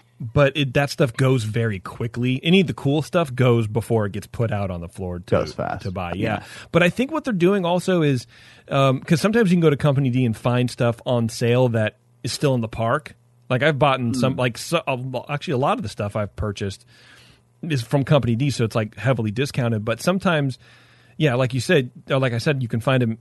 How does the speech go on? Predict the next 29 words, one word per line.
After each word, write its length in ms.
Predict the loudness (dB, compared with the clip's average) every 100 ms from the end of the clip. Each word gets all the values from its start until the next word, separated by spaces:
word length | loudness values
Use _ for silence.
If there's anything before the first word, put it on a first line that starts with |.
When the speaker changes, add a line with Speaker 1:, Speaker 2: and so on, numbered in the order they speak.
| -8
Speaker 1:
in 100 | -6
the 60 |
park. 260 | -2 -2 -2 -12 -20 -20 _ _
But 140 | -4 -2
last 260 | -2 -2 2
time 140 | 4
we 100 | 4
went, 240 | 4 2 0
it 100 | -6
was 160 | -8 -10 -14
packed. 840 | -8 -4 -2 -2 -6 -10 -18 -18 _ _ _ _ -8
So, 360 | -2 -2 -4 -12
uh, 480 | -18 -16 -14 -12 -10
secrets 480 | -6 0 2 2 4
out 240 | 4 4 2
or 120 | 2
whatever, 460 | 4 4 4 6 4
'cause 300 | 2 0 -4 -14 -10
your 140 | -8
cast 280 | -2 -2 0
members 200 | 0 0
can 180 | 0 -2
bring, 320 | 0 -4 -4 -6
you 100 | -8
know, 120 | -8
friends 360 | -10 -6 -4 -4
in 120 | -2
or 80 | -2
whatever. 340 | -2 -2 -2